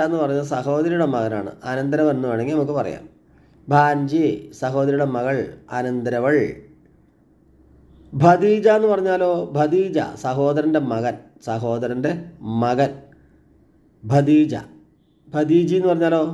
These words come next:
സഹോദരൻ്റെ മകൾ. ഭതീജി, സഹോദരൻ്റെ മകൾ. മൗസി എന്ന് പറഞ്ഞാലോ? അമ്മയുടെ സഹോദരി. മൗസി, അമ്മയുടെ സഹോദരി. പ്രിയപ്പെട്ട കൂട്ടുകാരെ,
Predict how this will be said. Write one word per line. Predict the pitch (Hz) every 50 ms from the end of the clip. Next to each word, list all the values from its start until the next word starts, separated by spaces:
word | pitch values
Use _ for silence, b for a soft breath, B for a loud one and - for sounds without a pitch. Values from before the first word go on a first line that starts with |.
| - - - - - _ _ _ _ _ _ _ -
സഹോദരൻ്റെ | 131 131 135 135 135 139 139 143 139 143 139 127 123
മകൾ. | 117 120 120 123 123 120 - - - - - _ _ _ _ _ _ _ - 131 131
ഭതീജി, | 127 123 120 123 123 120 117 127 151 151 120 95 - - - -
സഹോദരൻ്റെ | - 117 113 113 110 117 117 120 131 160 185 214 - - 151 135
മകൾ. | 131 127 107 82 - - - - b b b b b b b b b -
മൗസി | 156 160 170 180 185 180 196 208 208
എന്ന് | 208 202
പറഞ്ഞാലോ? | 185 175 175 175 170 170 165 156 160 - - 143
അമ്മയുടെ | 139 143 147 151 151 151 151 143 139
സഹോദരി. | 127 117 110 110 110 - - 120 127
മൗസി, | 127 135 135 127 - - 208 226 - - - - - - - - 143
അമ്മയുടെ | 151 151 151 147 143 139 160 214 226 - - - -
സഹോദരി. | 104 - 147 143 131 113 90 76 - - - - _ _ _ _ _ _ _ _ _ _ _ _ _ _ _ _ -
പ്രിയപ്പെട്ട | 143 151 156 147 151 147 156 156 156
കൂട്ടുകാരെ, | 143 139 - 139 139 143 151